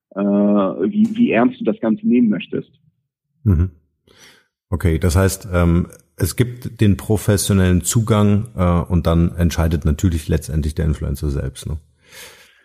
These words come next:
Speaker 1: Genau, also die, ähm, die, die Anfragen gehen natürlich an den, an den Influencer selbst. Also ich habe noch keinen kennengelernt, wo, ähm,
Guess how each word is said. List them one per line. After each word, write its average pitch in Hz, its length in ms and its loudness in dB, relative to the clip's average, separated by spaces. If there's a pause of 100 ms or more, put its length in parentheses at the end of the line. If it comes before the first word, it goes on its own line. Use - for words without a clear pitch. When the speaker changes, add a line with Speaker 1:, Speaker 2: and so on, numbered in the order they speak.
Speaker 1:
Genau, 120 300 2
also 110 280 0
die, 113 340 2
ähm, 104 680 0
die, 101 240 -4
die - 140 -6
Anfragen 113 400 0
gehen 110 200 2
natürlich 110 400 0
an 110 100 0
den, 104 180 2
an 107 140 -2
den 104 120 2
Influencer 107 480 -2
selbst. 101 260 -2
Also 104 80 -6
ich - 80 -12
habe 113 140 -4
noch 107 100 -12
keinen 113 260 0
kennengelernt, 110 600 0
wo, 107 280 2
ähm, 101 400 0